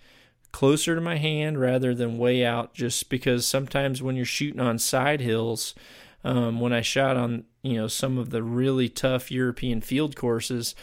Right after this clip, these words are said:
when I had a lot of weight way out to the sides of my bow, um, it just seemed like on the side hill,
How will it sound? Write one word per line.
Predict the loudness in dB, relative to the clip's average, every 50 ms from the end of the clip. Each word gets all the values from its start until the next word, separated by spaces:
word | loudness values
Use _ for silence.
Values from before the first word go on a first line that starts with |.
| -20 -20 -20 -20 -20 _
when | _ 0 2 4
I | 4 2
had | 2 2 0 0
a |
lot | 0 0 0 2 2
of | 2 2 2
weight | 0 0 0 0 -2 -4 -6
way | -8 -8 -2 0 2 4 4 6 4
out | 4 4 2 -2
to | -4 -10
the | -8 -6 -4
sides | -2 0 2 4 4 2 2 0
of | -2 -2
my | -2 -2
bow, | 0 2 4 4 4 2 0 -2 -4 -8 _
um, | -4 -2 0 0 0 0 -2 -2 -4 -6 -4
it | -4 -4
just | -2 0 0 0 0
seemed | 0 0 0 0
like | 0 0 0 0 0
on | 0 0 0
the | 0 0
side | -2 0 0 0 2 2 0 0
hill, | 0 -2 0 0 0 0 -2 -4